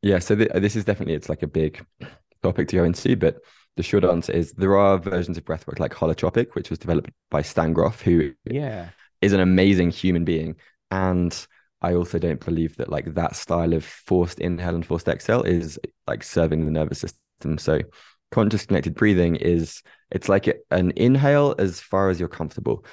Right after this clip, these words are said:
Speaker 1: And it's almost like going through gears. So you start off in, like, first gear, second gear, and then as the music ramps up, you find yourself naturally inhaling more and accessing more of that, like, the upper part of the
Speaker 2: Mm.
Speaker 1: lungs.
Speaker 2: Mm.
Speaker 1: Um,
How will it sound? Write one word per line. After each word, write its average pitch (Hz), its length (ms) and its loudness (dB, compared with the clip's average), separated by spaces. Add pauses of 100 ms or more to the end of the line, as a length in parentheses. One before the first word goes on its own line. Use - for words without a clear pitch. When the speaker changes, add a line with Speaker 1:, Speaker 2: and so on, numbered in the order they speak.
(160)
Speaker 1:
And 190 120 4
it's 190 120 4
almost 131 240 6
like - 140 2
going 95 200 2
through 82 140 -6
gears. 71 320 -4
So - 80 -4
you 85 140 0
start - 260 -2
off 92 160 0
in, 85 80 -6
like, 80 160 -6
first 80 300 -4
gear, 80 180 0
second 78 320 -6
gear, 80 220 -2
and 82 120 0
then 80 160 -2 (320)
as 90 260 0
the 92 60 0
music 92 320 2
ramps 113 280 -2
up, - 160 -4
you 98 80 -6
find 87 200 -6
yourself 80 220 -8
naturally 80 760 -4 (380)
inhaling 82 460 -2
more 98 180 0
and 104 100 -2
accessing - 420 -8
more 80 200 0
of 78 100 -8
that, - 240 -4
like, 65 260 -4
the - 120 -2
upper - 220 -2
part - 220 -4
of 69 100 -6
the - 60 -2
Speaker 2:
Mm. 62 40 -2
Speaker 1:
lungs. 67 360 -4 (320)
Speaker 2:
Mm. 107 400 -8
Speaker 1:
Um, 87 540 0